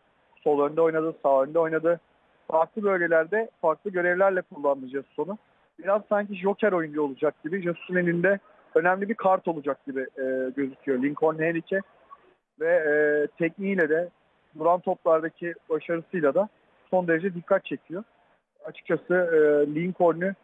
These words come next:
ben Fenerbahçe açısından çok kullanışlı bir oyuncu olduğunu düşünüyorum. Buruma konusuna gelirsek, Buruma, e, belki de aralarında en çok süre alan oyuncu. Ama, e, benim gördüğüm kadarıyla henüz takımla uyumu yüzde yüz gerçekleşmiş değil.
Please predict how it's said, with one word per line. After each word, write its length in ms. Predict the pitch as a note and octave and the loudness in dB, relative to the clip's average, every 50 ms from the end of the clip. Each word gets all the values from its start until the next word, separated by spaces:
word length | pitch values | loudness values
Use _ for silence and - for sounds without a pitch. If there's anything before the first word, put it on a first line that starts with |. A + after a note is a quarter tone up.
| _ _ _ _ _ _ - | _ _ _ _ _ _ 2
ben 140 | D3+ D#3+ | 2 2
Fenerbahçe 540 | D#3 - D#3+ D#3+ E3 E3 E3+ D#3+ D3+ - E3 | 2 2 4 4 4 4 2 0 0 -4 -8
açısından 240 | D#3 - - G#3 G3+ | -10 -8 -8 -8 -6
çok 240 | - G3+ F#3 - _ | -6 -6 -8 -6 _
kullanışlı 440 | F3+ E3 E3+ E3+ E3 - - G3 E3+ | -2 -2 0 0 -2 -4 -6 -4 -2
bir 60 | E3+ | 0
oyuncu 240 | D#3+ D3 C#3 D3 C#3 | 0 0 0 0 0
olduğunu 240 | B2+ B2 B2+ B2 - _ | 0 -2 -6 -12 -18 _
düşünüyorum. 360 | - - - D3 D3+ D#3+ F3 - _ _ _ _ _ _ _ _ _ _ _ _ _ | -18 -12 -6 -4 -4 -4 -4 -8 _ _ _ _ _ _ _ _ _ _ _ _ _
Buruma 300 | E3 G#3 B3 A#3+ A#3 A3 | -4 -2 2 2 2 2
konusuna 380 | - G#3+ F#3+ F3+ - - F#3 | 2 0 -2 -2 -2 0 0
gelirsek, 340 | E3+ E3 D#3 C#3+ - G#3 G3+ - | 2 2 2 0 0 -2 -4 -2
Buruma, 480 | F#3 F#3+ G#3+ A3+ G#3+ G#3 G3+ G#3 G3+ - - E3 | -2 0 0 2 4 4 4 2 2 0 -2 2
e, 260 | E3 E3 E3 E3 D#3+ | 2 4 4 4 4
belki 280 | F#3+ G#3 G#3+ - G#3 | 2 2 2 0 -2
de 140 | F#3+ G3+ A3 - | -2 -2 -2 0
aralarında 420 | - F3 E3+ F3+ G3 G3+ G3+ G#3+ | 2 2 2 2 2 0 -2 -4
en 180 | G3+ G3+ G3+ G#3 | -4 -4 -6 -6
çok 160 | - G#3+ - | -6 -8 -10
süre 220 | - - - E3 D#3 | -8 -4 0 2 4
alan 200 | D3 C#3+ C#3 C#3 | 4 2 0 -2
oyuncu. 340 | C3+ C3+ C3+ C3+ C#3 E3+ G3 _ _ _ _ _ _ _ _ _ _ _ _ _ _ | -4 -6 -8 -8 -12 -16 -18 _ _ _ _ _ _ _ _ _ _ _ _ _ _
Ama, 360 | D#3+ E3 G3 G3 F#3+ F#3+ E3+ | -10 -4 0 0 0 0 0
e, 440 | D3+ E3 D#3 D#3 D3+ D3+ D3+ D3 D3 C#3 | 0 0 2 2 2 2 2 0 0 0
benim 240 | D3 D#3 F3+ G#3 G#3+ | -2 -2 -2 0 0
gördüğüm 320 | G3 F3 E3+ D#3 D3+ D3+ D3+ | 2 2 2 0 -2 -4 -4
kadarıyla 340 | - D3 D3 D3 E3+ G3 | -2 -2 0 2 2 0
henüz 260 | F3+ F#3+ F#3 E3+ E3+ - _ _ _ _ _ _ _ _ _ _ _ | 0 0 -2 -4 -8 -10 _ _ _ _ _ _ _ _ _ _ _
takımla 340 | F#3 F3+ - G#3+ G3+ G3 F#3 | -14 -4 -2 -2 0 2 4
uyumu 280 | E3 D#3+ E3+ F#3 G#3+ A3 | 4 4 4 4 2 0
yüzde 200 | G3+ E3 F3+ G3 | 0 0 0 -2
yüz 140 | G3 F3 | 0 2
gerçekleşmiş 760 | F3 F3+ F3 F3 - F3 D#3 _ E3+ D#3 - - G#3+ - - - | 2 0 0 0 -2 -8 -6 _ -6 -6 -6 -8 -10 -10 -6 -4
değil. 240 | G3+ F#3 D3+ D#3 | -2 -2 -2 -2